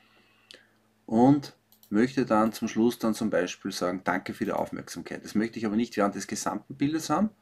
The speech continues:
Schneide dementsprechend dann wieder den Teil heraus, den ich dann markieren möchte. Und du weißt noch, wie ich einen Text einfügen kann. Ich wähle das hier aus,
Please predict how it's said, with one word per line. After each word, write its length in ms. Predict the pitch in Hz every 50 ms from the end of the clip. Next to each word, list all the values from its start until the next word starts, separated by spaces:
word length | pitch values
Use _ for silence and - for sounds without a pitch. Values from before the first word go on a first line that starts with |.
| _ _ _ _ _ _
Schneide 440 | - - - 95 95 101 127 143 135
dementsprechend 760 | 113 113 113 120 113 - - - 104 101 104 - - 110 98
dann 120 | 104 101
wieder 180 | 104 107 98 90
den 240 | - 110 127 143 139
Teil 180 | 107 101 107
heraus, 300 | 113 98 95 95 104 -
den 100 | - 104
ich 120 | 101 95 -
dann 160 | 95 90 87
markieren 340 | 92 - - 165 202 208 104
möchte. 460 | 85 87 - - - 143 233 247 - _ _ _ _ _ _ _ _ _ _ _
Und 160 | - - - 127
du 60 | 107
weißt 300 | 101 - 123 127 - -
noch, 220 | 160 165 160 - 123
wie 60 | 117
ich 80 | 107
einen 80 | 120 107
Text 240 | - 110 - - -
einfügen 420 | - - 117 - - 170 175 175
kann. 180 | - 156 151 151
Ich 140 | 135 113 107
wähle 160 | 113 113 107
das 100 | 107 -
hier 180 | - - -
aus, 380 | 82 95 165 214 - - - _